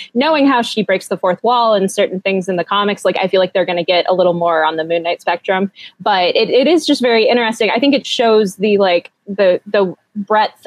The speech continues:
of the Marvel brand that we can have, like, the Defenders shows now on Disney Plus,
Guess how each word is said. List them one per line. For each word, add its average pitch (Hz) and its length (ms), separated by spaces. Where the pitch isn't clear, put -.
of 202 240
the 208 80
Marvel 185 380
brand 175 480
that 170 100
we 233 80
can 208 140
have, 185 180
like, 180 140
the 185 100
Defenders 226 480
shows 180 320
now 185 160
on 175 80
Disney 175 320
Plus, 175 340